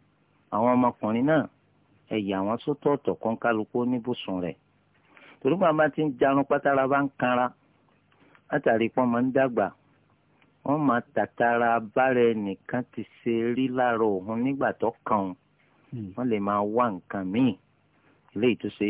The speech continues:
Speaker 1: pé àbádé rẹ̀ kò ní dùn mọ́ wa.
Speaker 2: Hmm.
Speaker 1: Torí ẹ̀, tí irú rẹ̀ bá wá ṣẹlẹ̀,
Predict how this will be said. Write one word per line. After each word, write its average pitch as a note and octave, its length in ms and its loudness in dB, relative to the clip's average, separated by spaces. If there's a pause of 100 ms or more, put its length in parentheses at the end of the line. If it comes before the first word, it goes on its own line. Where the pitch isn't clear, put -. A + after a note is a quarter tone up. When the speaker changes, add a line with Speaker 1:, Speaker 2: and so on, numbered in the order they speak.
Speaker 1:
pé A#2+ 180 0 (360)
àbádé G2+ 440 -2 (100)
rẹ̀ F2+ 120 -2
kò - 140 -6
ní F#2+ 160 -4
dùn G#2 200 -2
mọ́ D#2+ 160 0
wa. D2 100 0 (160)
Speaker 2:
Hmm. F2 240 -12 (720)
Speaker 1:
Torí C#3 200 6
ẹ̀, D#3 140 4 (1000)
tí - 120 -6
irú E3+ 180 6
rẹ̀ C3 120 8
bá D3+ 120 6
wá D#3 200 6
ṣẹlẹ̀, A#2+ 400 2